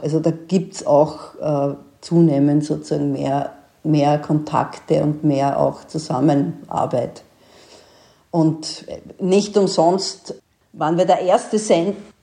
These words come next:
die erste Sendereihe, die in der bis zweitausendsieben, in der bis dahin schon fast vierzigjährigen Geschichte des Fernsehpreises der Erwachsenenbildung, äh, als Nicht-O-R-F-Sendung diesen Preis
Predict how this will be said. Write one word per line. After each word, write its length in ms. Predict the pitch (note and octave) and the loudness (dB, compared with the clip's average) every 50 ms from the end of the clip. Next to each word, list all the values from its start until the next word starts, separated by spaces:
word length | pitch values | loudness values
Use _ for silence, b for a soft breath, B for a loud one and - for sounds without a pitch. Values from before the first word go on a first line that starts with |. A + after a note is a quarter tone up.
| _ - | _ -12
die 140 | A3 F#3+ - | -10 -2 0
erste 340 | F3+ G#3 - - - - | 2 2 2 0 -2 -6
Sendereihe, 1160 | A#3+ - - G#3+ F3 G3 G#3+ G#3+ G#3+ G3 - C#3+ C#3 D3+ D#3+ F3 F#3+ G#3+ A3+ A#3 B3 B3+ C4 B3+ - - - - - | -6 -2 -2 -2 0 0 0 0 -2 -2 -2 0 0 2 2 2 2 2 2 4 4 2 2 -2 -6 -16 -20 -10 -4
die 180 | G#3 G3+ G#3 - | -4 -4 -2 0
in 140 | G3+ G3 F3+ | 0 0 2
der 140 | G3 G3 | 2 2
bis 340 | F3+ - - G3+ F#3+ - - - _ _ _ _ | 2 2 -2 -4 -4 -4 -8 -16 _ _ _ _
zweitausendsieben, 960 | - F3 F3 F3 F#3 G3 F#3 E3+ G3+ F#3 F#3 - - F#3+ F3+ G#3 G#3+ A3 G3+ | -6 2 2 4 4 4 2 2 2 0 -2 -2 -4 -2 0 0 0 0 0
in 160 | F#3+ F#3+ F#3+ | 0 0 0
der 160 | - E3+ E3 F3 | 0 2 0 0
bis 260 | E3+ F#3+ F#3 E3+ - | 0 -2 -4 -4 -2
dahin 360 | - - - E3 E3+ E3+ E3+ | 0 0 2 4 2 2 2
schon 200 | - F3 D#3+ E3 | 2 2 2 2
fast 360 | D#3+ - D#3+ - E3+ - - | 2 2 0 0 0 -2 -10
vierzigjährigen 800 | - - F3+ F#3 F3 F3+ - F#3+ E3 E3 D#3 C#3+ D3 D#3+ D#3+ D#3+ | -10 -2 -2 -2 -2 -2 -4 -6 -4 0 0 2 2 4 2 2
Geschichte 560 | E3 E3+ E3 - - G3+ A3 G#3+ - - E3+ | 0 0 -4 -4 -4 -4 -4 -4 -4 -4 -4
des 180 | E3 E3 E3+ E3 | -2 -2 -4 -6
Fernsehpreises 960 | - - - - - E3+ F3 E3 E3+ - - - C3 - D#3 E3+ D#3+ D#3+ - | -4 -4 -4 -2 0 0 0 -2 -2 -2 -2 -2 0 0 0 0 -2 -2 0
der 100 | - - | 0 0
Erwachsenenbildung, 1200 | - D#3+ D3+ D3 D3 C#3+ - - - F3 D3 D#3 D#3+ E3 D#3+ E3+ E3 D#3+ F#3 E3+ F3 F3+ F3+ F3 - B B B B B B B B B B B B - - | 2 2 2 0 0 -2 -6 -2 -2 0 2 2 0 0 0 0 0 0 2 2 2 2 0 -2 -6 B B B B B B B B B B B B -12 -6
äh, 60 | E3+ | -2
als 560 | E3 D#3+ D#3+ D#3 - - D#3+ D3+ D3+ - D#3 | -2 0 0 -2 0 0 0 0 0 0 2
Nicht-O-R-F-Sendung 1300 | G3+ G#3 G#3+ G#3+ - - - E3 D3+ D3+ D3+ - D3 D3+ D3+ - - - D3 C#3+ D3 D#3 D#3+ D#3 D3+ | 4 4 4 2 -2 -4 2 4 4 4 4 4 4 2 2 0 -2 -2 0 0 2 2 2 0 0
diesen 280 | - E3 D#3+ E3 D#3 D#3+ | -2 -4 -2 -2 -4 -4
Preis 540 | D3+ C#3 C3+ C3 D#3 F3+ - - - - | 0 -2 0 2 0 0 -2 -4 -16 -18